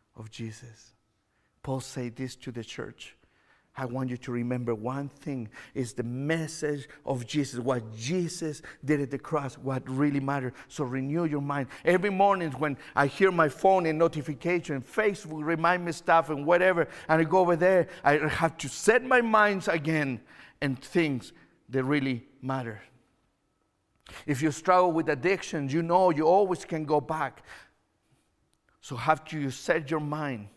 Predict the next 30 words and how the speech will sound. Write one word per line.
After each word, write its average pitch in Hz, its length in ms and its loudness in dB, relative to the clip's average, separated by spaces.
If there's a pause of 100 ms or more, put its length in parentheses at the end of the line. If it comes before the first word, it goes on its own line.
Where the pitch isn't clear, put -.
(1300)
that 117 140 -4
you 135 340 0 (140)
got 147 300 -8
this, 127 200 -6
you 143 80 -2
can 143 200 -6
move 143 240 -6
forward. 127 540 -4 (680)
And 139 100 -4
you 143 80 2
start 156 280 2
to 165 100 -2
be 139 100 -2
careful 180 440 -2
the, 135 160 -4 (260)
the 139 140 0
things 185 560 -4
that 151 140 -2
can 151 240 -4
trigger 190 400 -2
your 160 180 0
mind 156 320 0
so 156 80 -4
you 147 160 -2
don't 160 260 2
go 147 80 -4
back 156 460 -2
to 156 100 -6
that 143 240 0
behavior. 135 580 -6